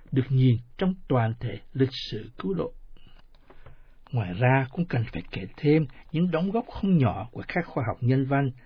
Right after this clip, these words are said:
chẳng hạn như sử học và triết học. Phương pháp sử học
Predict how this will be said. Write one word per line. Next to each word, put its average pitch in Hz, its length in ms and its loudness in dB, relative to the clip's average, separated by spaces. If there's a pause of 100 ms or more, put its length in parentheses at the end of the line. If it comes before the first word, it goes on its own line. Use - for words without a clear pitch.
(160)
chẳng 113 180 -6
hạn 113 240 -2
như 147 220 6 (160)
sử - 300 -6
học 110 280 -4
và 87 200 -8
triết - 180 -2
học. - 220 -12 (1120)
Phương 226 320 2
pháp 294 120 4
sử 127 180 2
học 117 220 2